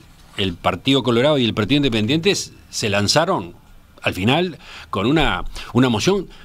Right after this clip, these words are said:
muy contundente de respaldo, ¿no? Declara su total y absoluto respaldo al expresado y actuado por el señor ministro Luis Alberto Heber, siendo plenamente satisfactorias sus respuestas a la totalidad de las interrogantes planteadas en sala.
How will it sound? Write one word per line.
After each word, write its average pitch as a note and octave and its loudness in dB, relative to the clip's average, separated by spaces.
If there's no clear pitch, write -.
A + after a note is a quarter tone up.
muy A3 4
contundente A2 -2
de E2+ -6
respaldo, E2 -4
¿no? E3 0
Declara C3+ 0
su - -6
total D#3 -2
y D#3 0
absoluto C3+ -2
respaldo D3+ 0
al G#2 0
expresado D3+ 0
y A#2 2
actuado B2+ 0
por G2+ 0
el D#2 -4
señor G#2+ 2
ministro G2+ 2
Luis A2+ 2
Alberto G#2+ 0
Heber, D#3 2
siendo B2 0
plenamente D3+ 0
satisfactorias A2+ 0
sus C#3+ 0
respuestas D#3+ -2
a G#2 -4
la F#2+ 0
totalidad F#2+ 2
de E3+ 0
las F3 -2
interrogantes G#2+ 0
planteadas G#2+ -2
en F2+ -2
sala. B2 0